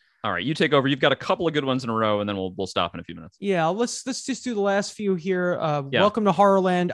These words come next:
Speaker 2: obviously, top
Speaker 1: Yeah,
Speaker 2: tier,
Speaker 1: ten out of
Speaker 2: probably
Speaker 1: ten, ten out of ten.
Speaker 2: ten out of ten, home run of a cover. Why I'm Afraid of Bees? Eh, I don't really know.
Speaker 1: Oh, this, dude, this is l-,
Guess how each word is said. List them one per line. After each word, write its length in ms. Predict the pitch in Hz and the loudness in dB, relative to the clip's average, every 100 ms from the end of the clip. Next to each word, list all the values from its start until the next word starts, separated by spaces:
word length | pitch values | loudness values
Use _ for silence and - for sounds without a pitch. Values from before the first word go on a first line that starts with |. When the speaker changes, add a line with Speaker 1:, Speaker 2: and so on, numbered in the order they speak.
| - | -2
Speaker 2:
obviously, 720 | 160 147 147 - 165 147 139 | -2 -2 -4 -4 -4 -4 -6
top 160 | - 180 | 0 4
Speaker 1:
Yeah, 120 | 95 | 4
Speaker 2:
tier, 200 | - 185 | 4 4
Speaker 1:
ten 140 | 160 160 | 6 6
out 100 | 135 | 6
of 60 | |
Speaker 2:
probably 160 | 180 123 | 4 4
Speaker 1:
ten, 180 | 107 104 | 2 0
ten 200 | 156 120 | 0 2
out 100 | 107 | 2
of 60 | |
ten. 240 | 107 90 95 | 0 -6 -4
Speaker 2:
ten 120 | 220 208 | 0 2
out 80 | |
of 60 | 196 | 2
ten, 180 | 196 185 | 0 0
home 280 | - 220 214 | 2 2 2
run 160 | 196 | 0
of 120 | 185 | 0
a 40 | 175 | -2
cover. 480 | 185 165 165 160 - _ _ _ _ | 0 2 2 2 -2 _ _ _ _
Why 240 | 170 226 285 | 2 4 4
I'm 100 | 269 | 0
Afraid 320 | - 254 233 | 0 0 0
of 120 | 170 | -2
Bees? 460 | 233 247 254 202 - | -2 -2 -2 -4 -8
Eh, 1300 | - 233 220 208 208 190 190 190 175 175 170 170 | -6 -4 -2 -2 -2 -2 -4 -4 -4 -4 -4 -4
I 80 | 202 | -4
don't 140 | 180 139 | -4 -6
really 280 | 147 143 139 | -8 -8 -2
know. 100 | 143 | 0
Speaker 1:
Oh, 320 | 123 143 147 135 | 2 0 -2 0
this, 260 | 147 - | 0 -2
dude, 320 | - 135 131 | -10 -4 -2
this 140 | 135 - | -2 -4
is 160 | 139 | -6
l-, 100 | 113 | -10